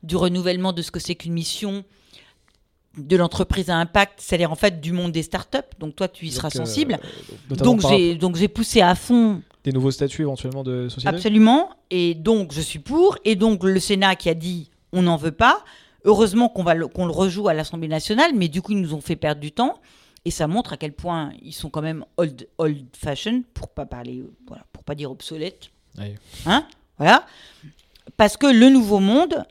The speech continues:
Speaker 1: c'est l'entreprise n'est pas là que pour faire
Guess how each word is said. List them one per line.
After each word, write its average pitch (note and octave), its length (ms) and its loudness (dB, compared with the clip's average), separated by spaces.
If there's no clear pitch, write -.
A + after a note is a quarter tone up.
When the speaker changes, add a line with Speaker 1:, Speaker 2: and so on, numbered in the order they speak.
Speaker 1:
c'est C#4+ 360 0
l'entreprise A#3+ 640 -2
n'est G3 160 2
pas B3 240 2
là A3+ 300 4
que - 160 -4
pour - 240 -12
faire C4+ 420 -2